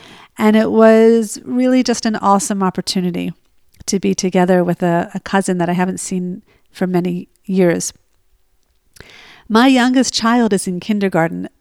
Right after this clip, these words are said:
so when he asked if he could join us on our daily outings, I agreed because I knew he wasn't gonna miss much in kindergarten.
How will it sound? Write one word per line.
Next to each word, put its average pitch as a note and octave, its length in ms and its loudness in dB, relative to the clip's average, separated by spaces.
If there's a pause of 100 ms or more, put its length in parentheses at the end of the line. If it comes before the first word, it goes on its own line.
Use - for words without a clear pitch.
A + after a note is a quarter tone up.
so G3 200 2
when G#3+ 200 0
he C#4 240 2
asked A3+ 380 0
if - 100 -6
he G#3 100 -2
could F#3+ 160 -2
join G#3 300 0
us E3+ 360 -2
on F#3 140 -2
our F3 140 -2
daily F3+ 500 -4
outings, G#3 680 0 (600)
I A3 100 2
agreed C4+ 560 2
because F#3+ 680 0 (580)
I G3 100 0
knew G3 120 2
he F3+ 120 2
wasn't F3 280 0
gonna E3+ 140 0
miss E3+ 480 -4
much - 540 -4 (140)
in F3+ 160 -10
kindergarten. F#3+ 600 -12